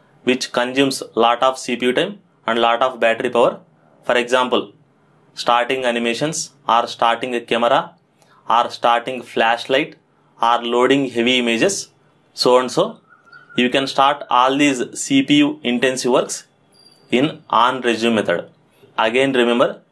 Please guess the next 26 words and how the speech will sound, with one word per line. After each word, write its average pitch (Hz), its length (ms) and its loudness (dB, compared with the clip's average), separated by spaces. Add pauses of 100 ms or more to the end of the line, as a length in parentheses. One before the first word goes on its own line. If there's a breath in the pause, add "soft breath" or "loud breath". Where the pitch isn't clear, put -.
(200)
this 120 240 0
is 139 160 4
just 123 300 2 (640)
industry 139 460 0
standards 135 480 -2 (220)
and 120 180 -2
guidelines, 120 680 0 (460 soft breath)
but 120 180 0
still - 340 0 (400)
you 123 160 2
can 135 180 2
do 143 80 4
everything 135 460 4
in 131 100 0
on 123 280 4
create 131 260 0
method 117 200 0
also, 143 420 0 (640)
but 123 180 2
it 131 120 0
is 143 120 4
better 127 300 2
to 143 80 0
follow 135 300 2
some 131 200 -6
standards. 113 720 -2